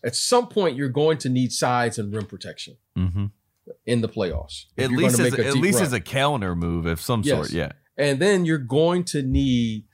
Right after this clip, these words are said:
Speaker 1: that secondary ball handler that can facilitate and organize your bench. Okay? You need, you, you, you gotta have at least two. And Rondo's presence, his championship presence to me, gave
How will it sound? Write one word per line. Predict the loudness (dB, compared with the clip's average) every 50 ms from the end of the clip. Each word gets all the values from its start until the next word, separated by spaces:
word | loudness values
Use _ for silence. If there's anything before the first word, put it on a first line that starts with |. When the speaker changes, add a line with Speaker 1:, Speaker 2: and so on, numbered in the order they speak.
| _ _
Speaker 1:
that | -2 -2 -2 -2
secondary | -2 -2 0 0 0 0 0 -2 -4 -6 -4 -2 0 0 0 0 0 -2 -2
ball | -4 -2 0 2 2 2 2 0
handler | -2 -4 -6 -6 -8 -8 -10 -12 -14 -16 -18 _ _ _ _ _ _ _ _ -6
that | -6 -6 -6 -6
can | -10 -12
facilitate | -12 -12 -10 -8 -4 -2 0 0 0 -2 -2 0 0 0 0 0
and | -4 -4
organize | -2 0 0 0 0 -2 -2 -2 -4 -4 -4 -4 -6 -8 -10 -12 -16 -18 _ _ _ _ _ _ _ _ _ _ _ _ _ _ _ _ _ -10
your | -8 -8
bench. | -6 -6 -8 -8 -8 -10 -14 -14 -14 -16 _ _ _ _ _ _ _ _ _ _ _ _ _ _ _ _ _ _ _ _ _ _ _ _ _ _ _ _ _ -18
Okay? | -8 -4 -4 -4 -4
You | -2 -2 -2 0
need, | 0 0 0 0
you, | 0 -2 -2 -4 -6 -6
you, | -4 -4 -4 -4 -4
you | 0
gotta | 2 4 4 4
have | 4 2 0 0
at | -2
least | -4 -4 -4 -4
two. | -4 -6 -6 -6 -8 _ _ _ -20 -20 -10 -4
And | -2 -2 0 -2 -2 -2
Rondo's | 0 2 2 4 2 2 0 0 0 0 0 0 -2 -6
presence, | -6 -2 0 0 0 0 -2 -8 -12 -14 -16 -16 -16 -12 -8
his | -6 -6 -6 -6
championship | -6 -4 -2 -2 -2 -2 -4 -6 -6 -6 -4 -6 -6 -6
presence | -2 0 0 0 0 -2 -8 -10 -12 -10
to | -8 -8 -8
me, | -6 -8 -8 -8 -10 -12 -16 -18 _ _ _ _ _ _ _ _ _ _ _ _ _ _ -20 -8
gave | -2 0 0 2 2 0 0 0 0 0 -2 -6